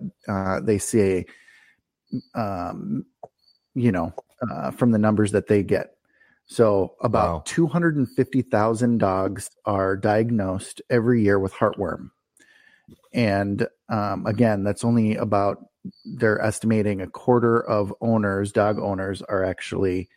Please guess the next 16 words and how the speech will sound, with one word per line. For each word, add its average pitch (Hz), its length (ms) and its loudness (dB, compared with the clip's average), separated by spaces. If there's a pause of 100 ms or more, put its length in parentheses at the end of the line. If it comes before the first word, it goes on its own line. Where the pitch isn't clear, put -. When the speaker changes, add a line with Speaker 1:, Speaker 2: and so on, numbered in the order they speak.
(380)
Speaker 1:
getting 113 260 6
their 104 140 2
dogs 101 580 -2 (260)
tested. - 520 -4 (720)
And, 104 420 0
uh, 98 300 0
for 120 200 0
those 123 600 2 (100)
who 127 280 0
don't 131 360 2
know, 104 400 2 (600)
um, 104 320 0
heartworm 135 760 0 (240)
can 113 240 -4
only 123 300 4
be 110 580 2